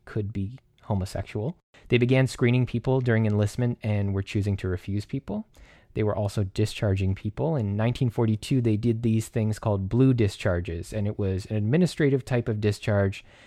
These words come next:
It wasn't honorable or dishonorable, but it was still viewed negatively. And the big difference here was no more court-martial. The commanding officer could quickly kick a service member out with no veterans' benefits and no due process.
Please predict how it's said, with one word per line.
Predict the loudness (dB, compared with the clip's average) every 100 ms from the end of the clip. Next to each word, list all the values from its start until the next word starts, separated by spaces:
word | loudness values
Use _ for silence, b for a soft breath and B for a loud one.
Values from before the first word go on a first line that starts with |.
| B
It | -4
wasn't | 2 2 2 -2
honorable | 0 0 2 4 2 2
or | 2
dishonorable, | 2 2 2 2 2 2 0 -4 -2
but | 0 0
it | 0
was | -4
still | 0 2 2
viewed | 2 2 2 2
negatively. | 0 2 2 2 2 2 0 B _ -2
And | 2 4 4
the | 4
big | 4 4
difference | 2 2 2 0 -2 -8 -18
here | -8 0 4 4
was | 4 2 0 0
no | 0
more | 2 0
court-martial. | 0 0 0 0 -2 -4 -8 -8 _ b b b b b
The |
commanding | 0 4 4 6
officer | 4 4 2 0 0
could | 2 0 0
quickly | 2 2 4 2
kick | 4 2
a |
service | 2 4 4 4
member | 4 4 4
out | 4 4 4
with | 0 2
no | 4 4
veterans' | 4 2 0 -2
benefits | 2 0 2 0 -2 -6 -4
and | 0 2
no | 4 2
due | 0 -4
process. | -2 -4 -4 -8 -10 -18